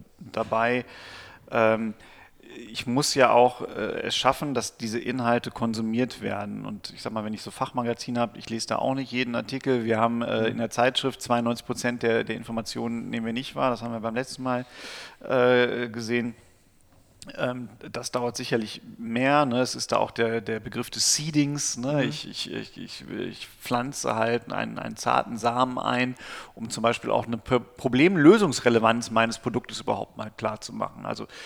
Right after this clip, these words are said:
Speaker 1: ich hab ja häufig das Problem, dass, äh, Kunden vielleicht noch gar nicht auf den Gedanken gekommen sind, dass die halt Bereiche, also, äh, Frust verspüren oder Lust verspüren und dass mein Produkt, äh, überhaupt dafür geeignet ist, diese Frust zu,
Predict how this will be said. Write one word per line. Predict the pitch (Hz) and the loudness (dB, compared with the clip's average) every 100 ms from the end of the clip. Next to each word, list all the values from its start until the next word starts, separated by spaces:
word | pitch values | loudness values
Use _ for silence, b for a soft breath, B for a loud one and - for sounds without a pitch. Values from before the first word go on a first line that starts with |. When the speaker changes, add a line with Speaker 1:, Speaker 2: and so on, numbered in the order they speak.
| B B B | B B B
Speaker 1:
ich | - | -6
hab | - | 2
ja | 110 | 8
häufig | 113 139 143 | 8 8 4
das | 127 | 0
Problem, | - 107 117 147 165 - B B B | 0 0 6 6 4 -6 B B B
dass, | - 117 - - - | -2 0 0 -2 0
äh, | 120 117 | 0 0
Kunden | - 151 165 - | 0 0 0 -2
vielleicht | - 127 | 0 0
noch | 135 | 2
gar | 120 | 2
nicht | 131 | 2
auf | 120 | 0
den | 120 123 117 | -2 -4 -6
Gedanken | - 117 123 156 | -4 2 2 2
gekommen | 151 131 151 151 | -4 4 4 4
sind, | 147 160 160 | 2 0 0
dass | 123 - | 0 0
die | 123 113 | 2 8
halt | 123 - | 8 8
Bereiche, | 117 113 120 147 - 110 | 2 4 4 2 2 2
also, | 110 110 | 2 0
äh, | - 110 107 | -4 -6 -8
Frust | - - 156 160 - | -10 -2 2 2 2
verspüren | - - 156 151 | 0 4 4 6
oder | 127 | 6
Lust | 127 151 - | 4 2 0
verspüren | 160 - 160 160 165 165 B B B | -4 0 6 8 6 4 B B B
und | 120 | 2
dass | 120 - | 2 2
mein | 120 123 139 170 175 | 4 8 8 8 2
Produkt, | - 135 156 175 - - - - - | 0 2 2 2 -2 -10 -12 -16 -6
äh, | |
überhaupt | - 123 120 135 | -2 4 6 6
dafür | - 131 | 2 0
geeignet | 113 - 156 175 156 | 4 6 6 4 -4
ist, | 127 110 113 | -4 -6 -6
diese | 117 | -8
Frust | - 139 - - - | -4 -4 -4 -6 -4
zu, | 123 | -2